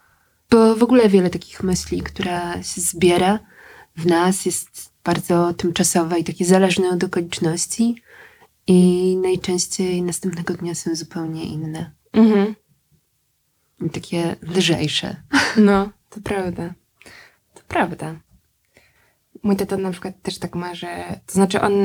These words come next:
Speaker 2: ma, trochę może na innej zasadzie, e, ale też właśnie, mm, bardzo ten, jak, em,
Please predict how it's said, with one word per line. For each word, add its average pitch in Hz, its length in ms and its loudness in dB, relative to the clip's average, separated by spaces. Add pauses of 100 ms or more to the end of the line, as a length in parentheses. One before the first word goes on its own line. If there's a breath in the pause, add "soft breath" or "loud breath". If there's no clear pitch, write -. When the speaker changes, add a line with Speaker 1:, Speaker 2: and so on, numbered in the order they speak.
(140)
Speaker 2:
ma, - 100 0 (220)
trochę 202 200 4
może 208 220 4
na 202 100 0
innej 196 320 4
zasadzie, 196 560 0 (500 loud breath)
e, 185 360 2
ale 185 180 4
też 190 180 -2
właśnie, 190 340 -2
mm, 185 340 0
bardzo 185 280 -6
ten, 180 160 -4 (460)
jak, 180 180 -2 (160)
em, 175 380 2